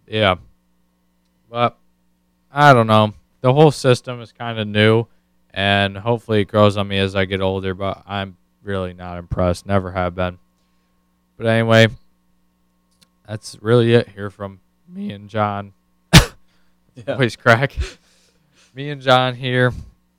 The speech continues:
Speaker 1: John's first ever full show.
Speaker 2: Yeah, hopefully
Speaker 1: He'll
Speaker 2: I can do it a bunch more times.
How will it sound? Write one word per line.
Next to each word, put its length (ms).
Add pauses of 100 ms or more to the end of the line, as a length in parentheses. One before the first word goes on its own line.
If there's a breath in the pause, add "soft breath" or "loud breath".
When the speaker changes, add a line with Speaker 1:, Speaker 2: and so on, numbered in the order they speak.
(640)
Speaker 1:
John's 300
first 340
ever 280
full 280
show. 440 (180)
Speaker 2:
Yeah, 160
hopefully 320
Speaker 1:
He'll 260 (220)
Speaker 2:
I 120
can 160
do 100
it 100
a 60
bunch 180 (100)
more 120
times. 320